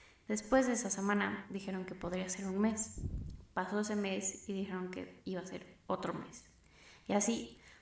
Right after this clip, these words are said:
poco a poco, se fue alargando ese famoso puente. Nos enfrentamos a una forzosa adaptación, en la cual nuestras vidas giraban alrededor de la tecnología, para poder seguir estudiando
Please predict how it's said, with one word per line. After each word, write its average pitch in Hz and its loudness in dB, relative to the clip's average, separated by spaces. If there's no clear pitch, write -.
poco 254 6
a - 2
poco, - 0
se - -6
fue 190 0
alargando 185 2
ese 196 0
famoso 165 -4
puente. - -4
Nos 226 2
enfrentamos 226 8
a 202 0
una 202 6
forzosa 190 0
adaptación, 190 0
en 202 2
la 196 0
cual 214 8
nuestras 202 2
vidas 220 4
giraban 190 4
alrededor 185 2
de 190 2
la 190 -4
tecnología, - -6
para 185 2
poder 196 6
seguir 202 4
estudiando 196 2